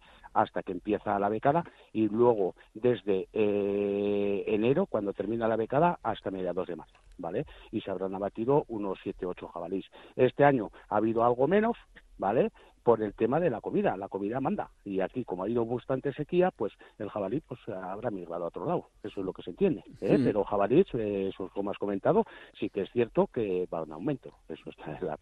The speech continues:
Speaker 1: realidad. Ahí están las estadísticas, ¿no? Que no van para abajo, suben para arriba.
Speaker 2: Mm. Y además con, con esos problemas, ¿no? Que también han causado, también, eh, en base a esa sequía, ¿no? En zonas, eh, quizás más urbanas,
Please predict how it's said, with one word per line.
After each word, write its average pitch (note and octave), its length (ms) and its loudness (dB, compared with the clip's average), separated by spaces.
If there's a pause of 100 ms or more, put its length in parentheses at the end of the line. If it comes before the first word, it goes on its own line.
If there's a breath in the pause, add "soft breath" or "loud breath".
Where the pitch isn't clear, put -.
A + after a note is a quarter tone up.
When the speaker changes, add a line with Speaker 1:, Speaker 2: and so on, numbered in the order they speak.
Speaker 1:
realidad. F2+ 380 0
Ahí F#2 140 0
están F2+ 200 -4
las E2+ 160 -6
estadísticas, F2 600 -8
¿no? A#2+ 200 -8
Que F#2+ 80 -6
no F#2 120 -4
van F2 100 -2
para E2 160 -8
abajo, D#2+ 260 -12
suben F2+ 280 -8
para E2 180 -6
arriba. - 260 -14 (240)
Speaker 2:
Mm. G#2+ 180 -4 (120)
Y A2 80 -4
además G#2+ 320 0
con, B2+ 240 2
con A2+ 220 -2
esos B2+ 160 -4
problemas, C#3 400 2
¿no? C3 80 -2
Que C3+ 80 -2
también A#2 220 0
han C3 100 0
causado, C#3 400 4 (480 loud breath)
también, D#3+ 260 4
eh, C#3+ 480 0
en D3 160 0
base D#3+ 280 2
a D#3+ 40 6
esa D#3 140 2
sequía, C3+ 420 2
¿no? D#3+ 160 4
En B2+ 420 4
zonas, D3+ 500 0
eh, A#2+ 300 -2
quizás C3+ 280 -2
más C#3+ 160 0
urbanas, E3+ 520 4